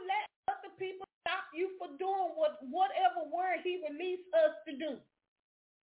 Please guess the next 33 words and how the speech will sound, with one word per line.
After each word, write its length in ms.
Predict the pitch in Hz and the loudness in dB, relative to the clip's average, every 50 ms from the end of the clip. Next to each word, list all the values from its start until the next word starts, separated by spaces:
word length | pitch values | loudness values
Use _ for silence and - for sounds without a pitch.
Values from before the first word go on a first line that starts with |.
| _ _ _ _ _ _ _ - | _ _ _ _ _ _ _ -6
Because 320 | 359 339 427 359 349 349 | -2 2 2 2 2 2
you 140 | 339 392 392 | 4 4 4
done 180 | 359 359 349 | 4 2 2
already 480 | 359 370 381 381 381 381 381 370 381 381 - - | 2 2 4 2 2 2 2 0 -2 -4 -4 -2
told 400 | 440 453 480 427 311 247 - - | -2 0 2 2 2 2 0 -2
him. 80 | - - _ _ _ _ _ _ _ _ _ - | -6 -12 _ _ _ _ _ _ _ _ _ 4
Well, 200 | 233 330 349 - _ _ - - 480 440 453 - _ _ _ _ _ _ _ _ _ _ _ - _ 240 _ - - | 6 8 8 6 _ _ -12 -12 -12 -12 -12 -20 _ _ _ _ _ _ _ _ _ _ _ -20 _ -20 _ -6 -4
I, 80 | 320 339 339 - - - 311 | -2 -2 -4 -4 -6 -2 -2
I 160 | 339 - 302 285 | -2 -2 -2 -6
released 400 | 285 370 381 349 415 480 466 _ _ _ - | -6 -4 0 2 4 4 2 _ _ _ -10
the 40 | 320 | -4
word 320 | 359 381 403 392 381 381 | -2 0 0 0 -2 -2
saying, 240 | 381 359 339 311 - - | -4 -4 -4 -4 -4 -2
"Start 360 | 370 370 370 330 320 320 339 | 0 2 4 4 2 4 2
walking 320 | 330 339 349 - _ - | 0 0 0 -4 _ -10
around 240 | - 302 302 302 - | -6 -4 -4 -4 -6
the 120 | - - - | -8 -14 -8
school. 320 | - 359 359 339 285 247 247 | -4 -2 0 0 0 0 2
Walk 240 | 320 349 370 359 | 2 2 2 2
around 320 | 359 330 330 320 302 302 - | 2 2 2 2 2 2 -2
the 60 | - | -4
school 240 | - 349 349 311 - - - | 0 2 2 2 0 -2 -2
three 240 | 320 330 302 285 285 | -2 -2 -2 0 0
times. 240 | 359 330 302 - _ - 285 - | 2 2 2 2 _ -2 -2 2
See 100 | 370 349 | 2 4
what 160 | 320 285 269 247 | 4 4 4 8
God 280 | 302 294 285 285 277 | 8 8 8 8 6
gonna 200 | 285 277 254 247 | 4 4 4 2
do 240 | 233 247 320 302 254 - | 0 2 0 0 0 -2
to 60 | - | -2
your 200 | 233 254 262 247 | 4 6 6 6
body. 460 | 247 - 254 277 262 233 202 190 196 185 - - - - - - | 8 8 8 10 10 10 8 6 4 0 -4 -12 -20 -8 0 2
And 100 | 240 | 2